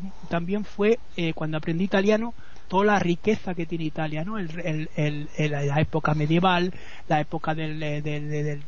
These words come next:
de-, del Renacimiento, el cuatrocento, el cinquecento, etcétera, ¿no? Y todo eso me fue creando una amistad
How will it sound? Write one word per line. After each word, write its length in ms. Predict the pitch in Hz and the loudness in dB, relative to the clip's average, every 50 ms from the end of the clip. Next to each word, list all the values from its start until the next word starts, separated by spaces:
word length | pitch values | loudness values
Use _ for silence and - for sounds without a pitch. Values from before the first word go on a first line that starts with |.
| - - | -6 -4
de-, 220 | - 156 151 151 | -2 0 0 0
del 300 | 151 151 151 151 151 151 147 | 0 0 0 0 -2 -2 -2
Renacimiento, 880 | 147 151 160 156 - 170 170 196 214 214 214 196 - 175 170 175 180 | -2 -2 -2 0 2 2 4 6 6 6 4 4 0 0 0 0 0
el 340 | 180 165 151 151 147 147 147 | 2 2 0 0 0 0 -2
cuatrocento, 680 | - - 143 - - 202 - - 196 190 190 185 - | -2 -2 -2 0 0 -2 0 2 4 4 4 2 0
el 80 | 165 151 | -4 -4
cinquecento, 600 | - 165 160 - 185 175 - 208 202 180 - 151 | -4 -4 -2 -2 0 2 4 4 4 4 2 -2
etcétera, 420 | - - 156 147 - - 151 160 | -4 -2 -4 -4 0 2 2 4
¿no? 100 | 190 247 - - - - - - - - | 4 2 0 -2 -6 -6 -8 -8 -4 0
Y 80 | - 156 | 0 2
todo 160 | - 190 202 | 4 6 6
eso 200 | 226 220 - 240 | 6 6 4 4
me 140 | 214 180 165 | 4 2 2
fue 320 | - - 190 196 208 208 - - - | 2 4 4 6 6 4 2 0 0
creando 480 | - 175 170 175 180 190 190 190 208 | 2 2 2 2 2 0 0 0 0
una 540 | 208 190 170 165 170 175 180 180 175 175 175 | 0 0 0 0 0 2 2 2 4 2 2
amistad 720 | - - - 165 160 165 156 - - - 196 196 190 180 | 0 -2 -2 -4 -2 -2 -4 -4 -2 0 2 2 2 2